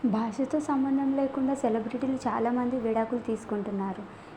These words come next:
ఇటీవల తమిళనాడు స్టార్ హీరో వి-, జయం రవి వి-, వైవివాహిక జై-, జీవితం గురించి గత కొద్ది రోజులుగా అనేక రూమర్స్ వైరల్ అవుతున్నాయి. జయం రవి విడాకులు తీసుకోబోతున్నారంటూ ప్రచారం జరిగింది. జయం రవి ఆర్తిని ప్రేమ వివాహం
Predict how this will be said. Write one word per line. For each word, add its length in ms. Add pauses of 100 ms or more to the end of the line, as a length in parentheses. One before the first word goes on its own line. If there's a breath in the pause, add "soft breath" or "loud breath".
(100)
ఇటీవల 360
తమిళనాడు 580
స్టార్ 360
హీరో 340
వి-, 300
జయం 380
రవి 180
వి-, 400
వైవివాహిక 680
జై-, 300
జీవితం 480
గురించి 360 (480 loud breath)
గత 120
కొద్ది 260
రోజులుగా 500
అనేక 400
రూమర్స్ 420
వైరల్ 340
అవుతున్నాయి. 500 (400 loud breath)
జయం 300
రవి 260
విడాకులు 440
తీసుకోబోతున్నారంటూ 1160
ప్రచారం 560
జరిగింది. 500 (420 loud breath)
జయం 320
రవి 280
ఆర్తిని 520
ప్రేమ 340
వివాహం 500